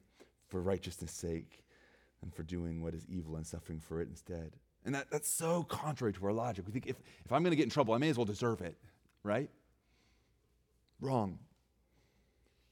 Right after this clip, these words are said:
It is far, far better to suffer for doing good, if that should be God's will, than for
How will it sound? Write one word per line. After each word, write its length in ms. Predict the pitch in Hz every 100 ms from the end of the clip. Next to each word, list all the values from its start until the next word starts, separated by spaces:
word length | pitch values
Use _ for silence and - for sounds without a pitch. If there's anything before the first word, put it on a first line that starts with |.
| _ _ _ -
It 100 | 117
is 160 | 107 - 131
far, 500 | 139 127 95 87 - _ _ - -
far 540 | 135 113 92 82 - - -
better 420 | 104 92 82 80 _ _
to 80 | -
suffer 600 | - 110 98 - 82 80 - _ _
for 80 | -
doing 280 | 87 98 95
good, 420 | 87 87 85 82 90 _ _ _ _ _ _ _ _
if 100 | 87 95
that 100 | 87
should 140 | 90
be 80 | 98
God's 540 | 90 127 123 123 - 82
will, 240 | 82 - - _ _ _ _ _ _ _ _ -
than 100 | 82
for 380 | 82 95 87